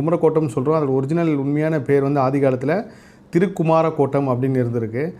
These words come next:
அதுதான் காலப்போக்குல மருவி குமரக்கோட்டமா மாறியிருக்கு. நான் எல்லா, என்னோட எல்லா நேர்காணலும் சொல்லியிருப்பேன், திருன்னு ஆரம்பிக்கிற எல்லா ஊருக்கும் நீங்க போகும்போது கண்டிப்பா அங்க இருக்கிற இறைவனை வழிபடுறப்போ உங்க வாழ்க்கையில ஒரு திருப்பம் ஏற்படும்ட்டு.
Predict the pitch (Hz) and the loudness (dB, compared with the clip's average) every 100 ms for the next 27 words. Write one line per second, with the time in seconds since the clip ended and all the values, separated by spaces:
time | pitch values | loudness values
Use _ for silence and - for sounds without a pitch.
0 | - - - 127 139 156 131 147 131 139 | -18 -20 -4 0 2 2 2 2 2 2
1 | 151 139 123 131 160 147 117 101 - - | 2 0 0 0 2 2 0 -4 -10 -10
2 | 131 147 135 131 139 131 123 123 143 143 | -4 -2 -2 -2 -2 -2 -2 -2 -2 -2
3 | 123 123 131 135 131 127 160 170 170 180 | -2 -2 -2 -2 -2 0 0 2 0 0
4 | 180 170 151 127 127 120 170 190 190 160 | 0 0 -2 -2 -4 0 4 4 4 4
5 | 165 156 156 143 131 143 160 160 156 135 | 2 0 0 2 2 0 2 4 4 2
6 | 156 151 185 208 214 - - - - 131 | 0 0 0 -2 -4 -16 -20 -20 -8 -2
7 | 135 120 127 156 156 147 170 156 143 151 | 0 0 2 2 2 0 0 -2 -2 0
8 | 160 143 135 147 139 139 151 139 127 131 | 0 0 0 2 2 2 0 0 0 0
9 | 131 127 156 131 143 143 127 139 143 147 | -2 -2 -2 -2 0 0 0 0 -2 0
10 | 135 120 123 123 117 131 | -2 -2 0 -2 -2 -4